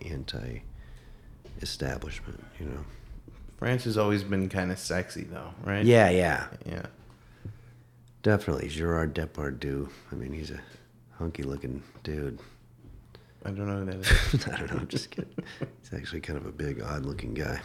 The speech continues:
Speaker 1: But, um, but yeah, some of the most beautiful celebrity women that you've ever seen. It's ridiculous. But, um, well, good stuff, man.
Speaker 2: Well, thanks for being here.
Speaker 1: Yeah, absolutely. Yeah, it's a good time.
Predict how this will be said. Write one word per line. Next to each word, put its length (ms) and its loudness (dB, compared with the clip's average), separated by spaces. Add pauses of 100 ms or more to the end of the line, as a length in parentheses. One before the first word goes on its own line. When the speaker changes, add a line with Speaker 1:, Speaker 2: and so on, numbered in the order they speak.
(100)
Speaker 1:
But, 200 8
um, 400 4
but 120 2
yeah, 240 4
some 180 4
of 80 8
the 40 4
most 240 0
beautiful 400 0 (420)
celebrity 520 -2
women 340 -4
that 120 -8
you've 120 -10
ever 180 -6
seen. 400 -4
It's 180 -18
ridiculous. 720 -8 (880)
But, 180 6
um, 280 4 (180)
well, 100 0
good 220 -8
stuff, 400 4
man. 260 2 (300)
Speaker 2:
Well, 560 8
thanks 280 4
for 120 0
being 320 4
here. 240 6
Speaker 1:
Yeah, 360 12
absolutely. 720 8 (240)
Yeah, 180 4
it's 120 0
a 40 -4
good 180 4
time. 320 4